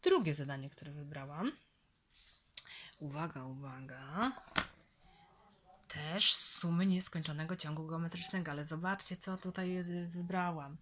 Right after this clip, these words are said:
Wybrałam, wyznacz te wartości x, dla których istnieje suma nieskończonego ciągu geometrycznego. Nie ukrywam, że wybrałam to celowo. Połączenie trygonometrii i ciągów. Yy, ważna rzecz.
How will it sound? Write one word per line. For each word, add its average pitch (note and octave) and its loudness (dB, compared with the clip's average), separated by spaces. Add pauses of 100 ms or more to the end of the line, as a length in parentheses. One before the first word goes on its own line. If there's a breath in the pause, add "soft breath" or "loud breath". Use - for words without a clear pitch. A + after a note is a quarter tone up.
(600 loud breath)
Wybrałam, D#3 -2
wyznacz F#3+ -2
te D#4 6
wartości F#3 2
x, - -6 (460 loud breath)
dla D#3 0
których F#3+ 2
istnieje A3 4
suma G#3+ 6
nieskończonego F3+ 0
ciągu D#3 -2
geometrycznego. C#3+ -6
Nie F3+ 6
ukrywam, D#3+ 2
że F3+ 0
wybrałam G#3+ 0
to G#3+ -2
celowo. E3+ -4 (920 loud breath)
Połączenie G3 2
trygonometrii G3 0
i F#3 -4
ciągów. E3 -4 (840 loud breath)
Yy, F3 0
ważna G3+ 4
rzecz. - -4